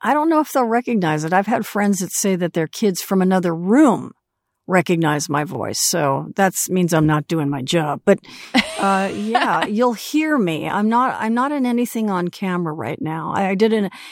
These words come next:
Speaker 1: episode of Los Spookies, but that was
Speaker 2: Oh.
Speaker 1: last year.
Speaker 2: Oh, cool. I like that
Speaker 1: Yeah.
Speaker 2: show. Um,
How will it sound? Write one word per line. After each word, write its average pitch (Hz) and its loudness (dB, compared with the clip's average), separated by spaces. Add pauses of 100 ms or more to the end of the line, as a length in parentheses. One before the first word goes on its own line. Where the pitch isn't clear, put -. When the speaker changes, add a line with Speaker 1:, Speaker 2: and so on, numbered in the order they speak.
Speaker 1:
episode 202 0
of 180 -2
Los 190 0
Spookies, - -4 (100)
but - -10
that 170 -2
was 156 -4
Speaker 2:
Oh. - 6
Speaker 1:
last - 2
year. - -10 (240)
Speaker 2:
Oh, 339 4
cool. 208 4 (140)
I - -12
like 190 -6
that 180 -8
Speaker 1:
Yeah. 165 -6
Speaker 2:
show. 135 -6 (680)
Um, 214 0